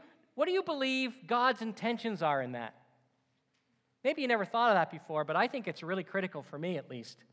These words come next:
I mean, no one in their right mind is gonna stick their neck out, invite people to come and know and experience a relationship with God if they don't believe to the bottom of their hearts that it's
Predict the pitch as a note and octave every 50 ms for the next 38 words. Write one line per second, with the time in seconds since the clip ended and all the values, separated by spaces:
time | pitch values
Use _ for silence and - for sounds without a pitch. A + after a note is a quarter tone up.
0 | _ _ _ _ _ _ _ _ _ _ _ _ _ _ _ - G#3+ A#3 B3+ B3+
1 | B3 A#3+ B3 C4 D4+ E4 F4 E4+ D#4+ C#4+ C4 B3 A#3 B3 C4+ C#4 B3 G#3+ G#3+ A3+
2 | A#3 A3 G#3+ G#3 G3 F#3 F#3 D#3+ - A#3 A3+ A3 G3+ - - - - D4 D4 -
3 | - C#4 B3 A#3+ A#3+ B3+ B3+ - G#3+ F3+ E3+ E3 E3+ G#3 - - - - - _
4 | _ _ _ _ _ _ _ _ _ - A3 A3 F#3+ F3 B3+ C#4 D#4 E4 - -
5 | - C#4 D#4 C#4+ C#4+ A#3+ A3 G3+ G3 G#3 G3+ - - - - G#3+ G#3 - - B3
6 | D4 D4 C#4+ C#4 C4 A#3+ A#3 A#3 A#3+ B3+ B3+ C4 C4 C4+ B3+ C4 - - - -
7 | - - G3 G#3 G3 - - - - C4 C4 C#4 C#4 C#4 - - B3+ A3+ A3+ A3+
8 | A#3 B3 C#4 - - C4+ G#3 - C4 A#3 - A#3 - - - A#3+ A3+ G#3+ G3 F#3
9 | F3+ F#3 F#3 F#3+ - - - - - - _ - G3 - G3+ C4 C#4+ D#4 D#4+ D#4
10 | D4+ D4+ D4 C#4+ - - C4 A#3+ B3+ C4+ C4+ C4 C4 B3 G#3+ - A3 G3 G#3 F3+
11 | D#3+ D#3+ B3+ C#4 C#4 D4 D4 C#4 C#4 C4 A#3+ A#3+ A#3 F#3+ E3 A3 A#3 A3 F3+ C#3+
12 | A#2 - - - - - - _ _ _ _ _ _ _ _ _ _ _ _ _
13 | _ _ _ _ - A3 G#3+ G#3 A#3 A#3 G#3+ G#3 -